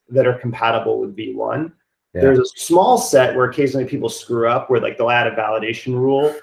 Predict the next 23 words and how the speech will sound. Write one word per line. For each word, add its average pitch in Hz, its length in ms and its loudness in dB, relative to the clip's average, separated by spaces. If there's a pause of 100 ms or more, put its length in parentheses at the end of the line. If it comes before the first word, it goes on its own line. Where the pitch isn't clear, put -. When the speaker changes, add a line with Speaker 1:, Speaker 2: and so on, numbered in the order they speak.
(300)
Speaker 1:
that 156 60 -2
Speaker 2:
Right. 95 440 6 (440)
Speaker 1:
violates. 117 500 0 (180)
That's 156 220 2
a, 131 280 4 (480)
that's 156 140 0
Speaker 2:
So, 165 120 8
Speaker 1:
the 151 60 2
Speaker 2:
so 156 140 6
what 156 200 4
I, 160 140 2
my, 151 300 0
so 156 160 0
my, 131 160 2 (140)
so, 120 240 -4
so 117 120 -12
the 107 100 -8
point 160 240 -4
is 117 120 -6
that 117 160 -6
we 127 140 -4
are 135 140 0
assuming 107 760 -6